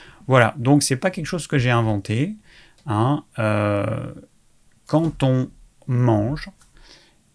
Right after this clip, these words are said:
notre estomac, ah ben tiens, c'est ça que je voulais prendre. Je voulais prendre un sac papier vide et j'ai oublié.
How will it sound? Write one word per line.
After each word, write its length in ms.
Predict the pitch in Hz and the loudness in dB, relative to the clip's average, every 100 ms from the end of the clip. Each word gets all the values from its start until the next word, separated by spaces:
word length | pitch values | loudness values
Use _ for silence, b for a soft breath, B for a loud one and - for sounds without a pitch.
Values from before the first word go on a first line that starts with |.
| - | -4
notre 280 | 120 131 - | -2 0 0
estomac, 680 | 139 - 131 123 135 160 - - | -2 0 2 4 4 2 -2 -4
ah 80 | |
ben 120 | 143 131 | -2 0
tiens, 140 | 156 | -2
c'est 120 | 139 | -2
ça 100 | 135 | -2
que 60 | 135 | -2
je 40 | |
voulais 160 | 127 123 | 0 0
prendre. 260 | - 117 | -2 -4
Je 40 | 110 | 0
voulais 180 | 151 175 | 0 0
prendre 240 | 190 160 | 0 2
un 60 | 117 | 2
sac 260 | - 180 | 0 0
papier 340 | 156 151 139 127 | 0 0 0 -2
vide 200 | 180 165 | 0 0
et 60 | |
j'ai 80 | 131 | 0
oublié. 360 | 120 107 98 | 0 -2 -4